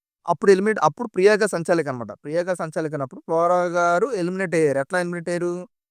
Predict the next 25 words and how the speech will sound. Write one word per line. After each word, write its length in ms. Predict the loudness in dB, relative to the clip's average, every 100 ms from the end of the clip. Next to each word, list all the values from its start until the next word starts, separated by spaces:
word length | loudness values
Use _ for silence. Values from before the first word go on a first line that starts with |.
| _ _ _ _ 2
ఆమె 180 | 4 6
దగ్గర 180 | 4
ఏం 140 | 4 4
లేవు, 140 | 2
జీరో. 260 | 2 0 0 -2
అన్నీ 280 | -6 -6 -8 -4
అందరూ 260 | -2 -4
తీసుకున్నారు, 440 | -6 -8 -8 -12 -4
కానీ 200 | -4 -4
well, 260 | 4 4 4
బాగా 240 | 4 8 8
ఆడారు, 280 | 6 4 -2 -4
బాగా 300 | 0 2 2
డిఫెండ్ 340 | -4 -8 -8
చేసుకున్నారు, 400 | -8 -8 -8 -8
బాగా, 280 | -4 -4 -4 -10 _ _ _ _ _ _
బాగా 240 | 0 4 6
ఆడారు 220 | 4 4
గేమ్ 260 | 0 -4 -4
అయితే. 140 | -8
టాస్క్ 280 | -2 -2 -2
అయితే 120 | -4
బాగా 240 | 2 2 2
ట్రై 200 | 0 -4
చేశారు, 360 | -2 -2 -2